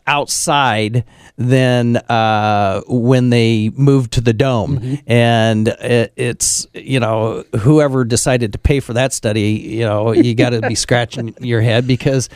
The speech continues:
Speaker 1: it's like, um, all the schools within the Big Ten play in cold climate.
Speaker 2: Yeah.
Speaker 1: So, you know, you're gonna get a, uh, you're gonna get an upset inside or outside because that's the way it is.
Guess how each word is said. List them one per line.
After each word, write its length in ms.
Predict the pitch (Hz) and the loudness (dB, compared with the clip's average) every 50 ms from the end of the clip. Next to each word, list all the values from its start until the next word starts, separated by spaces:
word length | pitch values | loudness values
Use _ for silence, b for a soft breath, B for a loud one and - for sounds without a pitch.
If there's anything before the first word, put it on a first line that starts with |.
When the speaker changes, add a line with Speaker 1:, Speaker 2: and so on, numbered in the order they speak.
| B B B B B | B B B B B
Speaker 1:
it's 180 | 135 127 - - | -2 -2 2 2
like, 460 | 139 131 131 131 127 - - - - | 2 2 2 0 -2 -4 -10 -8 -2
um, 520 | 135 127 127 123 123 123 120 123 123 117 - b b b b b b _ _ _ _ _ 135 | 0 2 2 2 2 2 0 0 -2 -4 -6 b b b b b b _ _ _ _ _ 0
all 220 | 143 160 180 190 | 2 2 2 2
the 120 | 175 165 | 0 -2
schools 760 | - - - - - - 180 185 170 160 139 131 131 117 - | -2 -2 -6 -6 0 2 4 4 6 6 4 4 2 2 2
within 300 | 131 131 - 151 143 143 131 | 0 0 2 2 2 2 0
the 60 | 117 | 0
Big 300 | 117 139 139 131 113 - | 0 0 0 -2 -2 -6
Ten 600 | - - - 151 143 131 117 110 110 104 101 101 - - _ _ _ _ | -4 0 2 2 2 2 2 0 0 -2 -2 -4 -6 -8 _ _ _ _
play 220 | - - 165 160 139 | -2 -2 0 0 0
in 80 | 117 - | -2 -2
cold 340 | - 147 131 123 123 - | 0 2 2 2 0 -2
climate. 520 | - - 135 127 120 117 92 76 - - - - | -2 0 0 2 2 0 -2 -6 -10 -14 -16 -14
Speaker 2:
Yeah. 160 | - 113 - - _ - | -14 -16 -16 -12 _ -2
Speaker 1:
So, 460 | - - 143 139 135 131 127 127 127 | 0 2 4 4 4 4 4 4 4
you 200 | 120 117 131 131 | 4 4 4 4
know, 120 | 127 117 113 | 4 2 2
you're 180 | 120 127 131 | 2 2 2
gonna 180 | 127 139 135 123 | 4 2 2 2
get 160 | 113 123 120 | 2 2 2
a, 180 | 117 107 95 b b b b b b b b - | 2 2 0 b b b b b b b b -4
uh, 460 | - 120 - - - 139 139 - - - - _ _ _ - 151 - _ _ _ _ | -2 0 0 -2 -2 -4 -8 -10 -12 -14 -18 _ _ _ -18 -18 -18 _ _ _ _
you're 160 | - 160 151 | 2 4 4
gonna 160 | 156 165 160 147 | 4 4 4 2
get 140 | 151 147 | 2 2
an 100 | 143 139 | 2 2
upset 560 | 139 139 - - - - 135 131 127 123 - _ _ _ - | 2 0 -2 -2 -2 0 2 2 2 0 -2 _ _ _ 0
inside 460 | 160 160 147 - 160 143 139 131 120 | 2 2 2 2 2 2 2 2 2
or 100 | 123 123 | 2 2
outside 540 | 127 131 135 - - - 117 110 117 117 120 | 2 2 0 -2 -2 -2 0 0 0 0 -2
because 640 | 123 - - 143 123 120 117 113 110 107 - - - - | -4 -2 0 2 2 2 2 0 -2 -4 -6 -6 -4 -2
that's 260 | 131 127 113 - - | -2 -2 -2 -2 -4
the 80 | 127 113 | -2 0
way 160 | 110 110 107 | 2 2 2
it 80 | 110 | 4
is. 240 | 143 156 117 104 - | 2 2 0 -2 -8